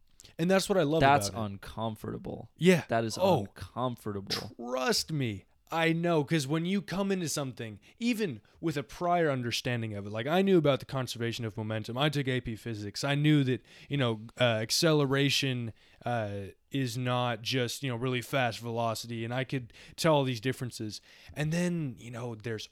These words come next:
Speaker 1: always another level of understanding that the person above you has, because they wouldn't be above you if they didn't have that understanding.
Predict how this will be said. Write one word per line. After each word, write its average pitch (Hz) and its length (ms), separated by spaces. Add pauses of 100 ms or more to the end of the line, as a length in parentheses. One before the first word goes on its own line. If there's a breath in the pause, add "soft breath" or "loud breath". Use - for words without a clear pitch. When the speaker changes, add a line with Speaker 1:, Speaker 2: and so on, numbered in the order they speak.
Speaker 1:
always 127 560 (100)
another 107 520
level 104 420
of 101 100
understanding 113 920 (180)
that 120 140
the 113 80
person 131 400
above 117 360
you 127 180
has, 127 500
because 123 260
they 135 100
wouldn't 131 240
be 127 120
above 123 340
you 143 220
if 120 120
they 120 120
didn't 143 300
have 127 260
that 131 140
understanding. 139 760